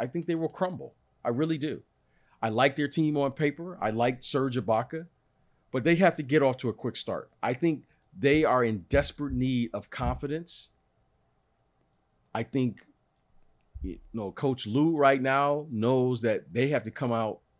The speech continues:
in the first ten, fifteen games and establish who they are. What they did last season was last season. This is a new season. And if that doesn't happen, I, I think this team, I don't wanna say they're done,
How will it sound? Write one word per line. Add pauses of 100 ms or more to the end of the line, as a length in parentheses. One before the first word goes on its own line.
(1700)
in
the (100)
first
ten,
fifteen
games
and
establish
who
they
are. (300)
What
they
did
last
season
was
last
season.
This
is
a
new
season. (340)
And
if
that
doesn't
happen, (1600)
I,
I
think
this
team, (680)
I
don't
wanna
say
they're
done,